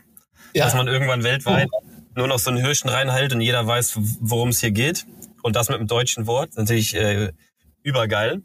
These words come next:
Speaker 2: Mit
Speaker 1: Ja,
Speaker 2: denen sind wir ja
Speaker 1: mega.
Speaker 2: auch ganz gut befreundet, mit den, mit den Yegis. Ähm, und, und, äh, da bin ja jedes Mal auch, falle ich ja immer hinten um, wie die das schaffen.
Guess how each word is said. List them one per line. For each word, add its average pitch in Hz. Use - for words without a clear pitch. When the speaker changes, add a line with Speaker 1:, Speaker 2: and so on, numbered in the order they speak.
Speaker 2:
Mit -
Speaker 1:
Ja, 147
Speaker 2:
denen 120
sind 131
wir 135
ja 135
Speaker 1:
mega. 156
Speaker 2:
auch -
ganz 110
gut 110
befreundet, 117
mit 110
den, 107
mit 113
den 113
Yegis. 117
Ähm, 101
und, 104
und, 101
äh, 104
da 98
bin 107
ja 104
jedes 98
Mal 98
auch, -
falle 110
ich 104
ja 107
immer 104
hinten 104
um, 117
wie 104
die 107
das 92
schaffen. 98